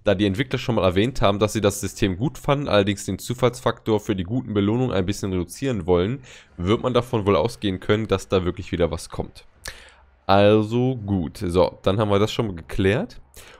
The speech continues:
Und jetzt können wir hier einmal schauen, was es denn so überhaupt für Weltquests gibt. Generell wieder die ganz normalen, wo man irgendwelche Sachen einsammeln muss, irgendwelche Leute töten oder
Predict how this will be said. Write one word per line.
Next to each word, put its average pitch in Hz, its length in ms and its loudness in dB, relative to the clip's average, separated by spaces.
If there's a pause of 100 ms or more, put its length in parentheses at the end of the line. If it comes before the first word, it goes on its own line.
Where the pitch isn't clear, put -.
(140)
Und 127 220 2
jetzt 127 160 -2
können 120 160 2
wir 117 220 4
hier 131 300 0
einmal 113 200 0
schauen, 101 640 2
was 95 120 2
es 98 140 -4
denn 90 200 0
so 92 280 4
überhaupt 90 280 2
für 87 120 0
Weltquests - 400 0
gibt. 175 220 2
Generell 104 320 4
wieder 110 120 4
die 98 100 -2
ganz 95 260 -2
normalen, 120 520 4
wo 104 60 0
man 95 320 2 (440)
irgendwelche 113 380 6
Sachen 113 300 2
einsammeln 107 520 4
muss, 104 360 2
irgendwelche 92 520 2
Leute 113 400 2
töten 101 720 0
oder 104 840 4